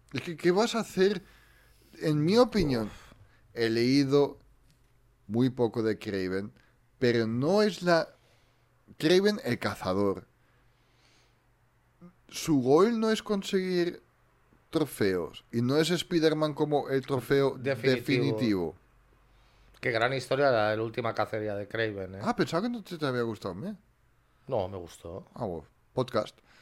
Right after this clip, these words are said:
Speaker 1: Em, ¿qué va a cazar en su propia película? Obviamente encontrarán algo.
Speaker 2: Mm, harán una peli-, solo, ¿no? O sea, lo, ¿por qué lo puedes meter con Venom? A cazar Venom.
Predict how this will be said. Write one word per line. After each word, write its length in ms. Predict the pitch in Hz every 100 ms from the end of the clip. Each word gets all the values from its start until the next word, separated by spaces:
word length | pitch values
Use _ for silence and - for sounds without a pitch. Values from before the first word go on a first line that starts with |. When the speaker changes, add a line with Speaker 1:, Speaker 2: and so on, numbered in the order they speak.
| - - - -
Speaker 1:
Em, 920 | 143 135 123 120 117 110 107 101 92 - _ _ _ _ _ _ _ _ _ _ _ _ _ _ _ _ _ _ _ _ -
¿qué 100 | 175
va 80 | 202
a 40 |
cazar 460 | 220 143 196 226 151 123
en 100 | 120
su 140 | 123
propia 340 | - 113 110 98
película? 480 | 92 85 - 82 - -
Obviamente 960 | 117 123 147 143 120 117 135 156 135
encontrarán 560 | 113 107 107 104 104 110
algo. 420 | 113 147 113 85 110
Speaker 2:
Mm, 220 | 107 101 - _ _ -
harán 280 | 98 98
una 180 | 107 104
peli-, 220 | 110 107 - - _ - - 110 - _ _ _ - - _
solo, 380 | - - 139 185
¿no? 200 | 147 202
O 140 | 117
sea, 160 | 101 131
lo, 100 | 110
¿por 140 | 117
qué 80 | 110
lo 100 | 139
puedes 240 | 123 120 107
meter 320 | 120 113 107
con 220 | 113 110
Venom? 400 | 151 196 123 113
A 100 | 110
cazar 360 | 117 - 143 139
Venom. 460 | 185 175 113 107